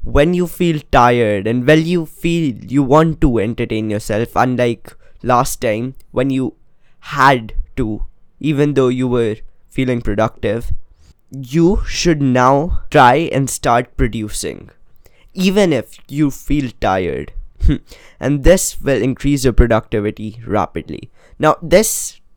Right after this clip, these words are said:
trust me, is not easy. When you feel tired, you just feel like sleeping or maybe watching T V. But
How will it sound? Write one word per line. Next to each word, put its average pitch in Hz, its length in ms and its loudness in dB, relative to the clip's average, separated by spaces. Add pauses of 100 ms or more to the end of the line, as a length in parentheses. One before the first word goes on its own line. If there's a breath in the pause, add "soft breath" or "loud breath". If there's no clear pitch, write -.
(120)
trust 165 340 2
me, 165 160 4
is 139 180 2
not 143 440 4
easy. 107 480 -6 (320 soft breath)
When 175 180 2
you 220 100 2
feel 208 280 -2
tired, 151 420 4
you 147 100 -2
just 156 300 0
feel 170 240 2
like 151 220 2
sleeping 107 840 -8 (140)
or 110 400 4 (100)
maybe 120 300 -2
watching 113 400 -4
T 123 180 -8
V. 107 280 -12 (580 soft breath)
But 160 200 2